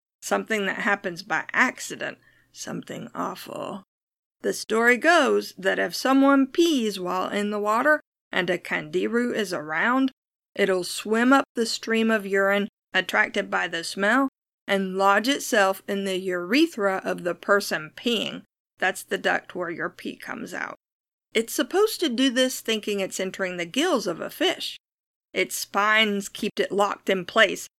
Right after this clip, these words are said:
causing intense pain to the person, followed by infection and, if the fish isn't surgically removed, death. At least, that's the story. There's even a nineteen ninety-seven video of a man who had to have a candiru removed from his penis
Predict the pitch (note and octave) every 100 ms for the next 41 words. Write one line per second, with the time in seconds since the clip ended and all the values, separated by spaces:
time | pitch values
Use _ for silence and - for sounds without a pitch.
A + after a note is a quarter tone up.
0 | _ - G#3 G3+ G3+ F#3+ F#3+ F#3 - F4+
1 | F#4+ - - - A#3 C4+ F#3 F#3 F#3 -
2 | F3+ F3+ E3 D#3+ - _ - F3 F#3+ F#3
3 | F3+ F3 E3+ E3+ D#3+ - D4+ - F4 E4
4 | D#4+ - - A#3 D4 G3 G3 G#3 - F#3
5 | - F#3 - G#3+ G3+ - G3 G3+ - -
6 | G3 G3 G#3+ - A3 G3 F3 F3 G#3 D#4+
7 | E4+ - _ _ - F3+ D#3 B2+ C3 -
8 | - _ _ _ _ - - A3+ G#3+ -
9 | - _ _ D#4 F4+ - - F3 - -
10 | F#3+ F3+ - - - - _ _ _ _
11 | - G#3+ A3 F4 A4+ F#4 C4 B3 G#3+ -
12 | C#4 B3 A3+ G3+ G3+ A3 F#3+ F3+ F3 G3
13 | E4 E4+ F#3+ G3 F#3+ F#3 F#3+ F#3 F#3+ F#3+
14 | F#3 G#3 A3 D4 D4+ A3 A3+ G3 F#3+ -
15 | F#3 F3 A#3 G4+ C4 G3+ G3+ - F#3 F#3+
16 | C4+ F#4+ C4+ - G3+ F#3 F3+ E3+ - F#4+
17 | F#4 A3 A#3+